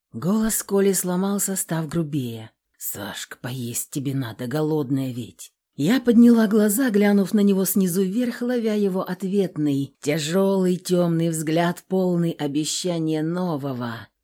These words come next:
мучительного, невообразимого прежде удовольствия для меня. Да, я внезапно была голодна. Голодна до него.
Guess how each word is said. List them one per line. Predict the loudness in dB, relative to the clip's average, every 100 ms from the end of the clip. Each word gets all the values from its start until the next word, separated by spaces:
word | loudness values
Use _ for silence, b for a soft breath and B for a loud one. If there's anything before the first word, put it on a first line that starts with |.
| 2
мучительного, | 8 8 8 6 4 4 4 4 6 6
невообразимого | 8 8 8 4 4 2 4 4 4 4 2
прежде | 2 2 2 2
удовольствия | 2 2 2 0 -2 -4 -4 -2
для | 0
меня. | 2 2 0 -6 -12 _ _ -4
Да, | -2 0 0 0
я | 0 -2 -2 -2
внезапно | 0 0 0 -2 -2 -2 -4 -2
была | -2 -2 -2
голодна. | -2 -2 -2 -2 -2 -4 -10 _ _
Голодна | -8 -4 -2 -2 -2 -2 -2
до | 0
него. | 0 0 0 -2 -4